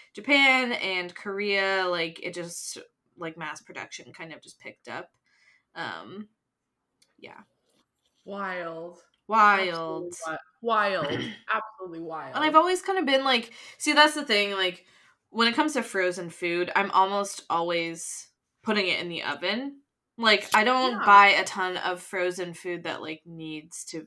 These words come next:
Speaker 1: like, that you microwave. I don't know. 'Cause, like,
Speaker 2: Mm-hmm.
Speaker 1: don't buy a ton of frozen vegetables, although there's nothing, like, wrong with that. Frozen vegetables, like, are very handy. But, like, um,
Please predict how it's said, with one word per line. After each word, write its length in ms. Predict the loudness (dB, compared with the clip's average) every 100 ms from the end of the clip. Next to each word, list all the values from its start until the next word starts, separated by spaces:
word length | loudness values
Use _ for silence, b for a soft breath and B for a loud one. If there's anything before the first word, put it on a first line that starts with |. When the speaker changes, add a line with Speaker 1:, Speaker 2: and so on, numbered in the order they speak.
| -8
Speaker 1:
like, 300 | -4 -4 -4
that 260 | -4 -4 -6
you 200 | -10 -12 _
microwave. 580 | -16 -16 -16 -16 -16 -18 _ B B B B
I 100 | -2
don't 120 | -2
know. 180 | -8 -8
'Cause, 120 | 0
like, 160 | 0 0
Speaker 2:
Mm-hmm. 280 | -4 -14 -16 0
Speaker 1:
don't 160 | 2 6
buy 120 | 6
a 100 | 4
ton 160 | 0 -4
of 100 | -4
frozen 340 | -4 -4 -4
vegetables, 440 | -6 -6 -6 -2 2
although 220 | 2 2
there's 240 | 0 -4
nothing, 480 | -10 -14 -16 -18 -16 -12
like, 160 | -10
wrong 180 | -10 -12
with 100 | -14
that. 160 | -16 -14
Frozen 220 | -16 -14
vegetables, 440 | -14 -16 -16 -18 -18 _ -16
like, 320 | -16 -16 _
are 280 | -14 -12 -14
very 400 | -12 -8 -6 -8
handy. 720 | -12 -14 -16 -16 -14 -10 -10 -6
But, 160 | -4
like, 360 | -2 -2 -6 -14 b b b b b -2
um, 500 | 0 2 0 -6